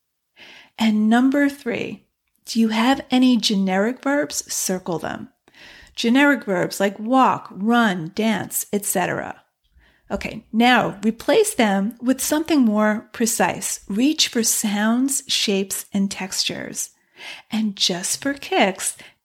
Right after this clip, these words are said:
add up your to be verbs. Remember, you can eliminate them completely. Then add up your active verbs. You should have a higher ratio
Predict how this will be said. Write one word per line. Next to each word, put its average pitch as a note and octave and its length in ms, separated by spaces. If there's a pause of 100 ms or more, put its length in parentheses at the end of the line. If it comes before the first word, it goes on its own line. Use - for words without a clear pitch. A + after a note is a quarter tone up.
add G#3 260
up C4+ 240
your A3 200
to B3+ 440
be B3+ 220
verbs. G#3+ 480
Remember, A#3 720
you A3 180
can A3+ 360
eliminate A#3+ 560
them G#3 180
completely. F#3+ 960 (400)
Then A#3 300
add C4 280
up C4+ 280
your A#3 220
active G3 440
verbs. - 760
You B3 160
should F4+ 220
have D4+ 200
a A#3 60
higher A#3 520
ratio G3 760